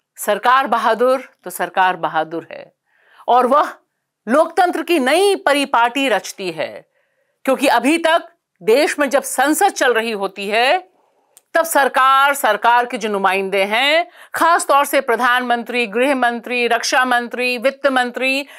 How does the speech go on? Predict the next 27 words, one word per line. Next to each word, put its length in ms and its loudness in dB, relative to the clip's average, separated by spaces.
इन 200 4
सबको 760 0
सरकार 560 2
के 180 -2
किसी 440 2
भी 180 4
स्टैंड 380 -2
के 140 0
बारे 320 2
में 420 0
कुछ 160 0
भी 200 4
बोलना 340 2
होता 380 0
है 480 0
तो 80 -2
वह 260 0
सदन 380 -4
के 140 -10
भीतर 360 -12
ही 140 -14
बोलते 380 -16
हैं। 360 -20
लेकिन 360 -2
देखिए, 540 0
यहां 320 2
तो 480 2